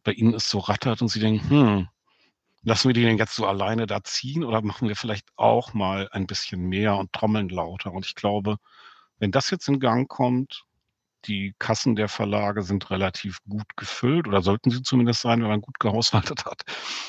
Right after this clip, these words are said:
Ähm, und wenn man jetzt da so, so ein paar Trommeln von kauft, von den Gewinnen der Corona-Geschenkezeit,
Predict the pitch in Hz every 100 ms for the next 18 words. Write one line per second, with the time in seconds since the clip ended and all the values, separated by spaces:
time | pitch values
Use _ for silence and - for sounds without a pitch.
0 | - _ _ - 107 101 104 - 110 113
1 | 110 110 - - 113 101 104 - 110 107
2 | 165 180 - 147 127 107 - 95 - 101
3 | 101 - - 104 107 104 101 107 107 95
4 | 92 - 107 95 104 107 101 98 98 104
5 | - _ - - _ _ _ - 123 107
6 | 110 98 - - - 90 101 113